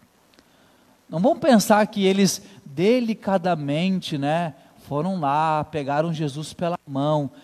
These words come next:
"Vem cá, Jesus, vamos ali fora um pouquinho que a gente quer ir jogar, quer jogar o Senhor do precipício."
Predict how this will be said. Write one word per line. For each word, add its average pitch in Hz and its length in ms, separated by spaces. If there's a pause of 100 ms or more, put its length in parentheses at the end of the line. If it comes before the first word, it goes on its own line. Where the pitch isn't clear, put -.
(140)
"Vem 220 240
cá, 175 520
Jesus, 123 560 (280)
vamos 262 320
ali 208 160
fora 180 380
um 165 80
pouquinho 147 400
que 180 60
a 165 40
gente 160 220
quer 165 160
ir 151 100
jogar, 147 320 (180)
quer 156 180
jogar 139 240
o 143 80
Senhor 139 260
do 127 80
precipício." 131 880